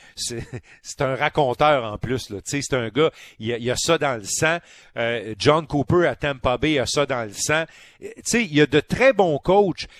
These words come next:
qui sont pas nécessairement très bons avec les micros, avec les caméras, où ils s'en sortent. Mais c'est parce que ça prend du temps, ça. T'apprends pas ça à ta première journée. Et puis lui, là, écoute, le feu est à ail, puis on l'a assis dessus.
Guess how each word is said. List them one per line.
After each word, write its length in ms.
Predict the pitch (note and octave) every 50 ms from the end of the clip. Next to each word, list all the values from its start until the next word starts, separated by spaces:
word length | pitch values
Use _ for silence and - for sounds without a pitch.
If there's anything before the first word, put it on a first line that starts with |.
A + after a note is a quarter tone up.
| - _ _
qui 140 | - C3
sont 240 | - - E3 D3+ D3+
pas 160 | - A3 A3+
nécessairement 580 | G3+ F3+ - - E3 - - D#3 C#3+ D3 F3+ F#3+
très 360 | - - B2+ C3 D#3 C#3+ C3+ A#2
bons 320 | A#2+ D3 E3 F#3+ G3 E3 - - - - _
avec 320 | - B2+ C3 D3 C3+ - C3+
les 100 | C#3 C3
micros, 380 | C3+ C#3 - - - E3+ F#3+
avec 220 | E3+ D#3 C3 - D3+
les 60 | C3+
caméras, 460 | - D3+ C3+ B2+ C3 B2 A2+ F#3+ G#3+
où 140 | F#3 D#3+ C#3+
ils 140 | C3 A#2 -
s'en 240 | - D#3 C#3+ C3+ B2
sortent. 460 | - - - F#3 G3 - - _ - _ - - - - _ _ -
Mais 100 | B2+ C3
c'est 100 | - -
parce 140 | E3+ D3 -
que 100 | - D3+
ça 160 | - - D#3
prend 260 | - - F#3 G3+ F#3+
du 140 | - - -
temps, 280 | - F#3 G3+ G3+ F#3+ D#3+
ça. 260 | - - D#3+ D#3+ D3+ - _ _ _ _ _ _
T'apprends 380 | D3+ B2+ - - E3 F3 E3
pas 160 | - E3+ D#3+
ça 200 | C#3 - - G#3
à 40 | F#3+
ta 140 | - - B2
première 440 | - A#2 C3+ C3 C#3 D#3 D3+ C#3+ C3+
journée. 440 | A2+ C3+ A#2+ A#2 A#2+ D3 D#3+ C#3+ A2
Et 40 |
puis 180 | F#2 - - G2
lui, 260 | F#2+ A#2+ F3 A3 G#3+
là, 240 | C3 C3+ D3 D#3 C3+ - - - - - - _ -
écoute, 480 | G2+ G2 - E3+ F#3 G3 - - - - - _ _ _
le 200 | A2 A#2+ C3+ B2
feu 400 | - - - A#3+ A#3 A3 - - _ _
est 260 | B2+ C3 B2+ - - D3+
à 240 | C#3+ C#3 B2+ - _ _ _
ail, 520 | C3 D3 F3+ G#3+ A#3+ A3+ F#3+ D#3+ C#3 B2 _ _ _ _ _ _ _ _ _ _ _ _ -
puis 120 | - B2+
on 100 | B2+ C3
l'a 200 | C3 C3 D#3+ D#3
assis 260 | C3+ - - - E3
dessus. 320 | - - - F3 E3 -